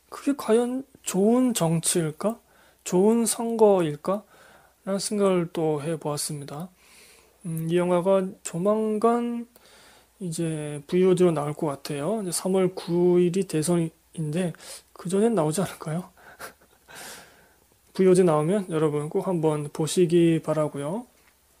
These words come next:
아쉬운 점도 있지만은 두 시간이 넘어가는 그런 시간이 전혀 지루하지 않았고, 흥미진진하고 리듬감도 좋았습니다.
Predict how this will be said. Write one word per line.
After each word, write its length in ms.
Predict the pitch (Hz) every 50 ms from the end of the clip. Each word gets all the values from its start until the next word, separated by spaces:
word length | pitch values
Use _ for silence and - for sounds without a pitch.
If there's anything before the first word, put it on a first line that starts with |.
| _ _ - -
아쉬운 380 | - 165 143 - - 190 180 175
점도 640 | 175 165 160 160 160 180 185 190 190 185 190 185 180
있지만은 720 | 170 165 - - 175 160 156 151 160 185 220 233 240 - _ _ _
두 160 | - - 180
시간이 560 | 165 - 202 196 190 185 175 175 170 165 156 - _ _
넘어가는 640 | - 160 160 165 165 156 156 151 160 196 233 240 220
그런 200 | - - 165 156
시간이 400 | 156 - - - 175 160 175 202
전혀 240 | - - 165 170 180
지루하지 640 | 170 - 185 170 180 180 170 165 175 165 151 151 151 -
않았고, 580 | 165 156 156 156 151 - - 196 196 180 165 -
흥미진진하고 960 | - 220 220 226 233 202 170 170 165 160 165 147 135 139 147 190 226 247 - - _ -
리듬감도 720 | 165 160 156 151 170 165 160 147 143 143 185 226 240 233
좋았습니다. 640 | - 160 156 147 147 - 156 143 139 131 - -